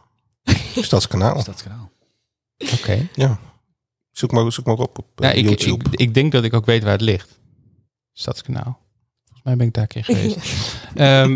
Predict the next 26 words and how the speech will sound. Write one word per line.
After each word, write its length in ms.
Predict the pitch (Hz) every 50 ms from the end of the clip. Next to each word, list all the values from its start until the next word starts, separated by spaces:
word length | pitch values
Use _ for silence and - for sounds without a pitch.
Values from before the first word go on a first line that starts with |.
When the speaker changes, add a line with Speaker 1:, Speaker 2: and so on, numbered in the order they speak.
| -
Speaker 4:
en, 520 | - 143 139 139 139 139 135 135 135 131 135 -
eh, 360 | - 123 120 120 120 117 117
je 100 | 113 123
hebt 180 | 131 131 -
op 160 | - 123 117 -
de 360 | 123 113 110 107 110 107 - -
Hans 240 | 113 113 120 127
Hogeschool 360 | - 123 - - - - 117 107
gestudeerd 520 | - 117 - - 101 - 107 104 101 -
en 60 | 110
dan 120 | 104 104 107
specifiek 600 | - - 110 107 - - 113 - - 110 110 -
de, 360 | 110 104 98 98 95 98 - _
eh, 680 | - 127 107 101 98 98 101 98 98 107 104 101 113 -
Minerva, 480 | 117 104 101 95 101 117 135 139 - 143
de 100 | 117 110
kunstacademie. 720 | - 127 127 - - - - 120 113 110 120 127 139 165
Speaker 3:
Klopt. 340 | 180 - - - - - _ _ _ _
Speaker 4:
En 100 | - 107
wat 100 | 110 113
deed 120 | 143 170
je 100 | 170 123
daar 100 | 101 95 90
dan 120 | 87 90
eigenlijk 220 | 98 95 - - -
precies? 560 | - - - - - - - - - -